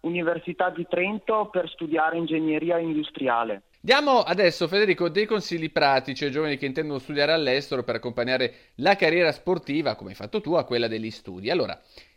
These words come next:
Speaker 2: come scegliere paese e scuola dove andare?
Speaker 1: È una scelta molto individuale. Io ho scelto la Germania perché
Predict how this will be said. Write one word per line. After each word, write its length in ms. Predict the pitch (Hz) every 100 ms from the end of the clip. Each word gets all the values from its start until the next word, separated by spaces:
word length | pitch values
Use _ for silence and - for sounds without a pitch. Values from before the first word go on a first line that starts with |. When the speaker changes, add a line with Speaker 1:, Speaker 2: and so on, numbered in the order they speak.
| _
Speaker 2:
come 440 | - 294 320 294 -
scegliere 480 | - 180 226 233 -
paese 540 | 139 151 214 220 214
e 80 | 160
scuola 400 | - 104 98 123
dove 180 | 151 135
andare? 480 | 110 87 76 - - _ _
Speaker 1:
È 120 | -
una 140 | 185 208
scelta 420 | 196 214 233 220
molto 840 | 202 202 214 208 214 196 185 175 175
individuale. 1300 | 185 180 190 196 175 180 165 170 190 208 214 - _ -
Io 160 | 190
ho 40 | 208
scelto 360 | 208 190 190
la 120 | 175 170
Germania 600 | 165 165 165 180 208 175
perché 460 | 160 160 165 160